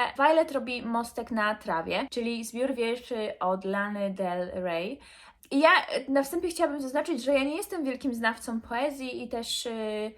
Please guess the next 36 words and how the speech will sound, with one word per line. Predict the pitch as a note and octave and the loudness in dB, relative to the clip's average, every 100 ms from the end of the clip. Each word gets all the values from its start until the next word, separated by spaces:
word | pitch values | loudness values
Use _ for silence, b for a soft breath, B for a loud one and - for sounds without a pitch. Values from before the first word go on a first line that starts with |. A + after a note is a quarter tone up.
| b b b b | b b b b
nie | A3+ A3+ A3 | -2 0 0
przeczytałam | A3 - - E4 C4+ A3 | -2 -4 4 6 6 2
za | G#3+ | -2
dużo | A3 A3 | -2 -2
w | G#3+ | -2
moim | G#3 G#3 | -2 -2
życiu. | G#3 G#3+ - G#3+ A#3+ | -4 -6 -6 -4 -4
Jedyny | A#3+ A#3 A3 G#3+ G#3+ G#3 A3 A3+ | -4 -4 -2 0 0 -2 -4 -6
zbiór | G#3+ A3+ G#3+ | -8 -4 -4
poezji, | - G#3+ G#3 G3+ G#3 | -2 -2 -2 -6 -12
który | - G#3+ | -10 -6
mam, | G#3 G3+ | -4 -4
to | G#3+ | -8
tak | G3+ | -8
naprawdę | G#3+ G#3 G3+ G3 G3 | -8 -8 -6 -2 -2
jest, | G3 G3 - | -2 -10 -10
y, | G#2+ G#2+ G#2 G3 - | -8 -6 -8 -8 -10
Lord | F#3+ G#3 G3+ | -2 0 0
Byron. | G3+ G3 F#3 G3 A3+ C4 b b b b b b b _ _ A3+ | 0 0 0 0 -4 -8 b b b b b b b _ _ -8
Gdzieś | A3 B3 B3+ - B3+ | 4 6 6 0 0
na | A#3 A3 A3+ A3 A3 A3+ A3+ | 4 6 8 8 6 6 2
górze | A#3 B3+ | 0 2
mojej | A3+ A3+ | 0 -2
biblioteczki, | G#3+ A3 A3 G#3+ - C4+ | -4 -4 -2 -4 -4 -4
ale | A3 A#3+ | -2 -2
z | |
tego | B3+ B3+ | -2 -4
też | C#4 - | -4 -4
czytałam | - C4+ | -2 -2
tylko | D4+ C4+ C4+ - | -2 -2 -2 -2
parę, | B3+ C4 C4 B3+ B3 | -2 0 0 0 -2
parę | B3 B3 B3 | 0 0 0
takich, | A#3+ A3+ - | -6 -10 -6
e, | A#3 | -6
wierszy. | A3 B3 A#3+ C4 - A#3 - - | -4 -2 -2 -4 -6 -8 -8 -8
Darkness. | - A3 A3+ A3 A3 - | -6 -6 -6 -8 -10 -18